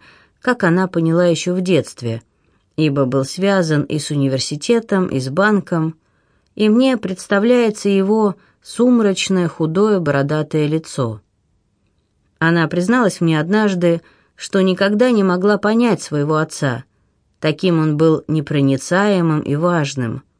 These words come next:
А мать ее, рассказывала мне Оливия, вечно терзали мысли о том, что именно считать правильным с точки зрения приличий,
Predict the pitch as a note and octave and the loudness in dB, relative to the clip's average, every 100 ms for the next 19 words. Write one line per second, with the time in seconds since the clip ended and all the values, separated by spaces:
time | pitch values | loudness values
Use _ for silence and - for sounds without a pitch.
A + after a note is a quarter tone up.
0 | _ _ _ _ _ _ D#3+ F3 A#3+ B3 | _ _ _ _ _ _ 0 2 2 0
1 | - E3 D3+ D3+ C#3+ - C#3 - D#3+ C#3+ | -2 -2 0 2 2 0 -4 -4 -2 -2
2 | C#3+ C#3 C#3 C#3 C#3+ D3+ G#3+ A#3+ G#3 F3 | 0 -2 0 0 2 2 2 2 4 4
3 | E3+ A3+ A#3 - F#3 F#3 F3+ F3 A3 G#3 | 4 2 0 0 -2 0 -2 0 2 2
4 | F#3+ F#3 F#3 - _ F3+ G3 F3+ F#3 F3+ | 2 0 -2 -16 _ 0 0 0 0 0
5 | E3+ E3+ B3+ C4 A#3 - F3+ - A#3+ A#3 | 0 0 2 2 0 -2 -2 0 0 2
6 | G#3+ G3+ F3+ D3+ C#3 - _ - D3+ D#3 | 2 2 2 0 -2 -10 _ -10 -4 0
7 | C#3 - - G#3 G#3+ G3 F3 D#3+ D3+ - | 0 -2 -2 0 2 2 2 0 0 -2
8 | A3 - D#3+ D#3 F#3 F3+ D#3+ D3 F3+ G3 | -2 -2 -4 0 0 2 0 0 0 2
9 | G#3 - A2 G#2 | 0 -2 -6 -8